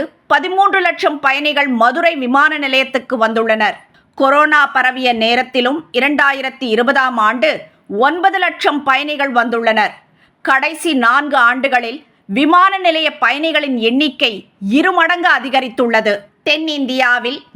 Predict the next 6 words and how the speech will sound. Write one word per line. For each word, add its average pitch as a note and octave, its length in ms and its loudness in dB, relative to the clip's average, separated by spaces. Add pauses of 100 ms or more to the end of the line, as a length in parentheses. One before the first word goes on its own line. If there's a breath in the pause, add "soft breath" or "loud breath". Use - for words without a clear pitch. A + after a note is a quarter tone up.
(120)
மதுரையை F4 480 2 (100)
விட D4 140 2 (220)
குறைந்த F4 320 0 (160)
பயணிகளை C#4+ 480 0 (120)
கையாளக்கூடிய B3+ 800 0 (160)
திருப்பதி, C#4 480 0